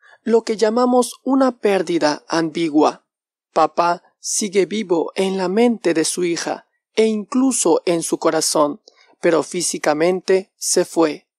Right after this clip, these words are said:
se perdió. Algunas buscan por años,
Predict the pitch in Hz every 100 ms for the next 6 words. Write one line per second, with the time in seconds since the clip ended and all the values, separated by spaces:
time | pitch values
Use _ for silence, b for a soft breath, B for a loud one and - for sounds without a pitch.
0 | _ - 190 180 185 170 208 185 - _
1 | _ _ B B B B - 226 226 269
2 | 262 247 - 196 175 247 233 - 170 160
3 | - 160 - 175 170 165 147 160